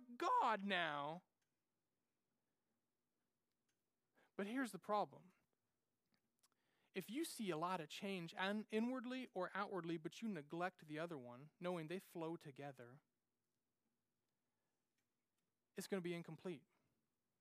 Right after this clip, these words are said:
If, if you only care about the inward change, the kingdom of God doesn't expand outside of your own heart. If all you care about is your own communion with God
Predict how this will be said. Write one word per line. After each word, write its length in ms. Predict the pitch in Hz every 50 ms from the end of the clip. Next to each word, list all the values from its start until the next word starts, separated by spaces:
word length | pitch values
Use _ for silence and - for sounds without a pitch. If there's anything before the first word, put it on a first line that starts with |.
| _ _ _ _ _ _ _ _ _ _ _ _ _ _ _ _ _ _ _ _ _ _ _ _ -
If, 160 | - 214 196 196
if 200 | - 233 190 226
you 160 | 262 285 247 202
only 320 | 240 277 294 294 302 302
care 300 | - - - 226 254 240
about 260 | 220 208 208 196 190
the 80 | - 190
inward 380 | 190 233 254 262 208 175 156 151
change, 600 | - - 160 139 139 143 156 180 - - - - _ _ _ _ _ _ _ _ _ _ _ _ _ _ _ _ _ _ _ _ -
the 60 | 190
kingdom 320 | - - 302 311 247 202
of 100 | 170 147
God 280 | 156 202 202 190 175 156
doesn't 240 | 156 170 160 160 156
expand 520 | 143 - - - - 175 170 151 143 139
outside 320 | 135 139 143 - 165 139 135
of 60 | 135
your 80 | 139 139
own 100 | 131 127 -
heart. 140 | - 139 127 - - - - - _ _ _ _ _ _ _ _ _ _ _ _ _ _ _ _ _ _ _ _ _ -
If 120 | - 175
all 160 | 226 254 302 311
you 100 | 311 285
care 220 | - - 269 254
about 180 | 214 220 202 185
is 100 | 180 175
your 120 | 190 202
own 120 | 196 190
communion 480 | 185 - 190 180 180 196 220 220 208 180
with 140 | 165 151 -
God 300 | 160 143 131 135 147